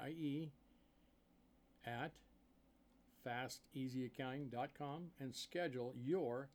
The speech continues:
no-charge one-hour consultation. Probably contractors and construction owners have known about the value of outsourced bookkeeping services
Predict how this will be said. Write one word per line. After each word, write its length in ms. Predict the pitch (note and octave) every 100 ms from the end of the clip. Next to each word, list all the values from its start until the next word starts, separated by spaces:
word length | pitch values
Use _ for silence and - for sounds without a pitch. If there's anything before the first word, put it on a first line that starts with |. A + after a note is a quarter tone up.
| - - - - - -
no-charge 880 | A2 A#2+ D3 F#3+ F3 C#3+ C#3 C#3 - -
one-hour 600 | A2+ A2+ B2 D#3 D#3+ D3+
consultation. 640 | D3+ C#3+ D3 - A#2 - - - - - - - - - - - - - - - - - -
Probably 240 | C#3+ F3+
contractors 600 | F3+ F3+ E3 D3+ C3 C3+
and 100 | A#2
construction 480 | G#2 - C#3 - D#3
owners 340 | E3 C#3 A#2+ G#2+
have 160 | A#2+ G#2
known 360 | A#2+ D3+ F#3
about 100 | C#3
the 60 | A#2+
value 360 | A#2 C#3 C#3 B2
of 60 |
outsourced 400 | B2+ C3 C3+ C3 -
bookkeeping 360 | C3 C3 A2+ A2
services 480 | E3 D3 A2+ G#2+